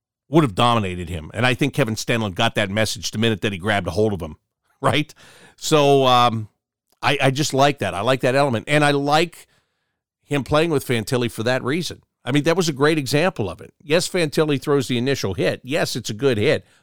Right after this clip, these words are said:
But he's a rookie. Somebody's going to have something to say to him about that. And now you've got this guy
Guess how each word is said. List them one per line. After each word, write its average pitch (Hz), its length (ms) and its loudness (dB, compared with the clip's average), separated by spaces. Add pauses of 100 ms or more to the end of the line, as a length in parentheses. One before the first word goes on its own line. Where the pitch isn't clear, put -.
(220)
But 160 260 2 (300)
he's 156 240 -4
a 196 40 2
rookie. 131 520 0 (260)
Somebody's 135 400 -4
going 151 160 -2
to 139 60 0
have 127 180 0
something 135 320 -2
to 120 80 -6
say 143 300 0
to 120 180 -4
him 104 100 -4
about 92 360 -4
that. 95 260 -4 (380)
And 107 140 -4
now 131 120 -2
you've 139 220 0
got 110 260 -2
this 180 260 2
guy 85 440 -6